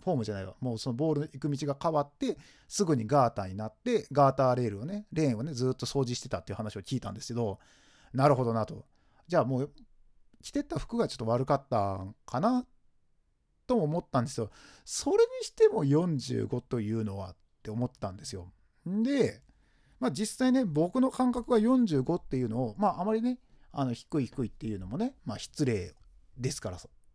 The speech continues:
ですから、これはどうなのかっていうところで、やっぱ客観的に、あの、見ていただけるチャットジーピーティーことチャッ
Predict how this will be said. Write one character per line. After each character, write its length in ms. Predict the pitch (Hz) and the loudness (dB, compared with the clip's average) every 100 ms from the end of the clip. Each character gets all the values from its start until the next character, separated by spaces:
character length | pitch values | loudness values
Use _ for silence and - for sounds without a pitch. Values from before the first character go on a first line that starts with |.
| _ | _
で 100 | 120 | -8
す 100 | - | -6
か 100 | 110 | -4
ら、 180 | 156 - _ _ _ _ | -4 -4 _ _ _ _
こ 80 | 226 | 0
れ 40 | 220 | 0
は 60 | |
ど 180 | 117 269 | 4 4
う 60 | 285 | 6
な 100 | 139 | 4
の 80 | |
か 80 | 131 | 0
っ 60 | 170 | -4
て 80 | 131 | -2
い 40 | |
う 20 | 147 | -2
と 80 | |
こ 80 | 160 | 2
ろ 40 | 170 | 2
で、 100 | 123 | 2
や 80 | 160 | 0
っ 40 | |
ぱ 100 | 143 - _ | -2 -6 _
客 180 | 208 - | 0 2
観 160 | 226 | 0
的 220 | 208 190 | 0 -2
に、 320 | 190 180 175 - _ _ _ | -2 -2 -6 -12 _ _ _
あ 140 | 139 127 | -2 0
の、 80 | 127 | 0
見 120 | 165 | 0
て 100 | 123 | -2
い 80 | 104 | -2
た 100 | 110 | -4
だ 80 | 98 | -4
け 120 | 104 | -4
る 220 | 104 110 | -4 -6
チ 80 | - | -6
ャ 60 | 139 | -4
ッ 80 | |
ト 80 | - | -2
ジ 160 | 120 123 | -2 -4
ー 60 | |
ピ 140 | - 110 | -4 -6
ー 20 | |
テ 140 | - | -6
ィ 20 | 98 | -8
ー 20 | |
こ 80 | 104 | -10
と 80 | |
チ 140 | - | -10
ャ 20 | |
ッ 40 | 135 | -10